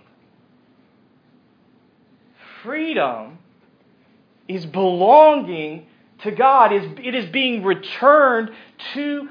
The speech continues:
your true shepherd. And it is when you know, when you rest in your belonging to God, that you are able to live a life that glorifies him.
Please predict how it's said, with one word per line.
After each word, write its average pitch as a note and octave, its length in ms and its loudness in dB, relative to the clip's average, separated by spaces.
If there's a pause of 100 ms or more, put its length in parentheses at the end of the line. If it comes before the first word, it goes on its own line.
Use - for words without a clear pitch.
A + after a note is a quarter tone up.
(100)
your A#3+ 460 0 (260)
true B3+ 340 -6 (380)
shepherd. G#3+ 480 -6 (160)
And A3 140 0
it A3 100 -2
is A#3 220 -4
when D#4 240 -2
you C#4 320 0 (120)
know, B3 600 4
when C4+ 160 -6
you B3+ 300 -8
rest D4+ 560 0
in C#4 180 -4
your C4+ 160 0
belonging B3+ 680 0
to A3+ 80 -8
God, A3+ 240 2
that G#3+ 100 -6
you B3+ 140 -8
are B3 120 -2
able C4 340 -4
to G#3 80 -12
live A3 240 0
a - 20 -4
life A3 380 0
that D#3+ 180 -4
glorifies E3 840 -8
him. A2+ 160 -18